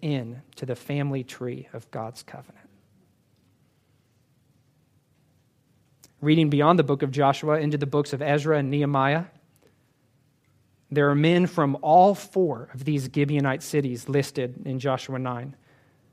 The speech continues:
All four are listed in the genealogical records of the Israelites who returned to the land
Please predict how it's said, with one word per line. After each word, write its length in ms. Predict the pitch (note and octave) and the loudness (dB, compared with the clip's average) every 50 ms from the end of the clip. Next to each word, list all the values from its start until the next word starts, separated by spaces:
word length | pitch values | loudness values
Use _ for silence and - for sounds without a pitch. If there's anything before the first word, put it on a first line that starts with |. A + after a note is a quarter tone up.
| _ _ _ _ _ _ _ _ _ _ _ _ _ _ _ _ _ _ | _ _ _ _ _ _ _ _ _ _ _ _ _ _ _ _ _ _
All 300 | - D#3 F3 F#3 G3 G3 | 4 8 10 12 10 10
four 500 | F#3+ - - F#3+ F3 D#3 C#3 A#2 B2+ - - | 8 4 0 0 2 2 2 0 -2 -6 -4
are 100 | D3+ C#3+ | -4 -2
listed 480 | C#3 D3 C#3+ - - - C3 B2 C#3 - - _ _ _ _ _ _ _ _ _ _ _ _ _ _ _ _ _ _ _ _ _ _ _ _ _ | 0 0 0 -2 -2 -6 -10 -10 -12 -14 -20 _ _ _ _ _ _ _ _ _ _ _ _ _ _ _ _ _ _ _ _ _ _ _ _ _
in 120 | - D3 D3 | -4 0 0
the 80 | C#3+ | 0
genealogical 880 | C3+ B2+ A2+ C#3 D#3+ F3 F#3 F#3 F3 E3 D#3 D#3 D#3 D#3 D3+ C#3 E3 D3 | 0 0 -2 0 2 2 4 4 6 6 6 6 6 4 2 0 0 2
records 480 | C#3 C#3+ D3 C#3+ - D3+ C3 C3 - | 4 4 2 2 2 0 -4 -2 -2
of 120 | D3+ C#3+ C3+ | -4 -2 0
the 220 | D3 C#3+ - - | 0 -2 0 2
Israelites 760 | G3 F#3+ F3+ E3 D#3+ D3+ C#3+ C#3 C3+ C3+ C3 C#3 E3 - - - | 2 2 2 2 2 2 2 4 4 4 2 2 0 -6 -12 -8
who 140 | - D#3 C#3+ | -4 -4 -2
returned 760 | C3+ C#3 C3+ C#3 - - - E3+ E3+ F3 F3 F3 D#3+ E3 F3 | -2 -2 -4 -4 -4 -2 2 2 4 4 2 2 0 -4 -6
to 100 | - E3+ | -6 -4
the 100 | D3 D3+ | -2 -2
land 400 | C#3 C#3+ D#3 D#3 D3 C3 B2 B2 | 0 0 0 0 -2 -2 -4 -4